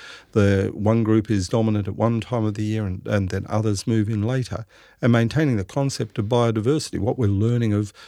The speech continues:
don't stuff up a planet, maintain biodiversity, don't kill off all the species but humans 'cause there's nothing left then,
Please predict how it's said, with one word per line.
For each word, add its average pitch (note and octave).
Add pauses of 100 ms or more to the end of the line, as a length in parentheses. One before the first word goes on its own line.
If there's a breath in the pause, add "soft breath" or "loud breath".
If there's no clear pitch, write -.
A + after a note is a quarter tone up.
(220 loud breath)
don't B2
stuff -
up -
a G2+
planet, B2
maintain A2+
biodiversity, G2+
don't A2
kill G#2+
off G#2+
all A2+
the G2+
species -
but G2
humans A2
'cause G2
there's -
nothing -
left E3
then, F#2